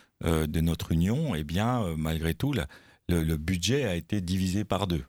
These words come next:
hein, même peut-être plus que deux. Hein, donc, euh, euh, on, on, on, on voit ça. Euh, le, le,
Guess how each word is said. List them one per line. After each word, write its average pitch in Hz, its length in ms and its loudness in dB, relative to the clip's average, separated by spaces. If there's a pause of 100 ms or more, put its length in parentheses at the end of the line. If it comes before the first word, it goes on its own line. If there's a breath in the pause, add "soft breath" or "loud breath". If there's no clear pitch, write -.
(280)
hein, 82 160 2
même 73 380 0
peut-être 80 300 0
plus 104 260 -4
que - 100 0
deux. 73 220 0 (320)
Hein, - 140 0
donc, 95 280 0
euh, 90 140 2 (500 loud breath)
euh, 80 640 0 (360)
on, 82 260 0
on, 80 320 0
on, 85 120 -2 (500)
on - 200 -2
voit 87 140 4
ça. 65 220 -2 (760 loud breath)
Euh, 107 140 2
le, 110 240 -2
le, 95 1120 0